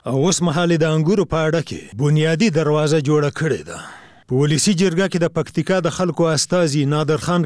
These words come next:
کټوازي ازادي راډیو ته وویل، د سیمې قومونو ډېر ځلې د پاکستاني پوځیانو د پرمختګ مخه ونیوله، خو د حکومت د نه پاملرنې له امله د ډیورنډ کرښه په اصلي ځای پاتې نه شوه او د انګورو د اډې ډېره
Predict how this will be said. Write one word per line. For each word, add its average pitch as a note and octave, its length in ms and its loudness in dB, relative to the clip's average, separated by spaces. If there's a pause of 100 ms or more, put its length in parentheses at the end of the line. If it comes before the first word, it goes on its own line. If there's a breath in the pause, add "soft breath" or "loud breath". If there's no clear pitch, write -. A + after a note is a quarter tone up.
کټوازي D3+ 580 0
ازادي D3+ 480 2
راډیو D3+ 340 2
ته C#3+ 80 0
وویل، D3 320 2 (240)
د A#2 140 -4
سیمې F#3+ 300 2
قومونو F3+ 360 4 (140)
ډېر F3 300 2
ځلې F3 260 2
د C#3+ 100 -2
پاکستاني D#3 640 0
پوځیانو E3 480 2
د D#3 160 0
پرمختګ C#3+ 640 -2
مخه D#3 240 0
ونیوله، D3 560 -2 (300)
خو A2+ 160 0
د G#2+ 100 0
حکومت E3 420 0
د F3 140 2
نه A#3 140 -2
پاملرنې F3 640 2
له D3 120 0
امله E3 260 0 (200)
د C3+ 140 0
ډیورنډ F#3 440 2
کرښه F3 260 -2 (120)
په D3 160 0
اصلي F#3 240 0 (100)
ځای E3+ 240 2
پاتې D3+ 380 0
نه E3 140 0
شوه E3+ 200 2 (240)
او B2 160 0
د D3 140 0
انګورو F#3 340 2
د E3 220 0
اډې E3 340 0
ډېره F3 340 2